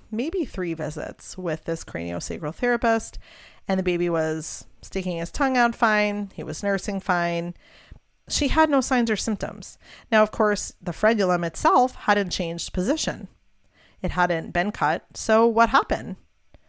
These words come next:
Well, the baby was able to relax, is my guess. And this therapy that works on kind of an energetic and, of course, a physiological level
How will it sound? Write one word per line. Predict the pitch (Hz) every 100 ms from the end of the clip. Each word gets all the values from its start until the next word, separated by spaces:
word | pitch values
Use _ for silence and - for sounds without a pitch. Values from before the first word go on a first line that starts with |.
| _ - _ -
Well, | 156 165 320 - - _ -
the | 202
baby | 214 220 214
was | 202 -
able | 190 185 175
to | - 196 185 180
relax, | 170 170 160 156 185 302 - - - -
is | 175 160
my | 156
guess. | 156 240 403 - - - - _ _ _
And | 185 180 175 175
this | 165 165 -
therapy | - 240 233 233 226 220 220
that | 156
works | 165 175 -
on | 147 156
kind | - 156
of | 151
an | -
energetic | 175 160 165 190 180 175 - -
and, | 208
of | 190
course, | - 294 381 247 -
a | 190
physiological | - 175 165 156 151 170 180
level | 180 240 226 214